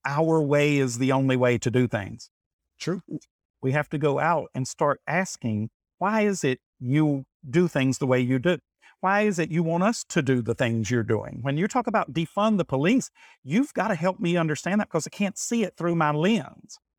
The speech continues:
Speaker 2: Right.
Speaker 1: Now, I don't know
Speaker 2: Right.
Speaker 1: that it'll change your opinion, and it, and it probably shouldn't. But what you should do is give them a voice, because I say this,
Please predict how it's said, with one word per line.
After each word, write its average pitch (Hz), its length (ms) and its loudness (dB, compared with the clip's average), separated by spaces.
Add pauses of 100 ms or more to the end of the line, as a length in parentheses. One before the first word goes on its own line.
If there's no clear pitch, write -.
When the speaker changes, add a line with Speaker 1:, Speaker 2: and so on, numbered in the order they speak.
(120)
Speaker 2:
Right. 117 280 -2 (500)
Speaker 1:
Now, 143 140 0
I 135 40 0
don't 175 180 0
know 170 120 2
Speaker 2:
Right. 160 60 4
Speaker 1:
that 147 120 2
it'll 143 180 2
change 151 300 2
your 165 120 4
opinion, 139 420 0
and 143 140 2
it, - 100 -6
and 156 160 0
it 151 120 -2 (280)
probably 156 380 -2
shouldn't. 120 480 -4 (880)
But 143 220 -2
what 160 160 0
you 143 120 -2
should 175 300 -2
do 147 220 2
is 117 140 -2
give 139 320 0
them 143 160 2
a 123 80 2
voice, 113 500 0
because 123 320 -2
I 120 80 0
say 180 300 0
this, 127 360 0